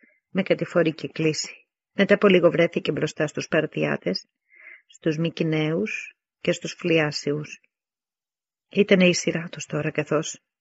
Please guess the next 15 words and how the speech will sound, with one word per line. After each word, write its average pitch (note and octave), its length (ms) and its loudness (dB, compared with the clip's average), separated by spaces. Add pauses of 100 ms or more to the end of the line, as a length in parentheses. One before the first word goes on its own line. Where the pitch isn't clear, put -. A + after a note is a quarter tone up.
(160)
η F#3+ 120 0
ζώνη E3+ 340 0
βολής D#3+ 680 -2
των F3 180 -2
χαλκοκέφαλων F3 840 2
του D#3+ 80 0
εχθρού E3+ 320 2
υποχωρούσε D#3+ 800 2 (360)
κάτω F#3+ 220 4
από F3 140 2
το - 120 -2
έξαλλο F3 400 0
σπρόξιμο D#3 680 0
των D#3 180 -2
Θεσπιαίων, D#3+ 680 2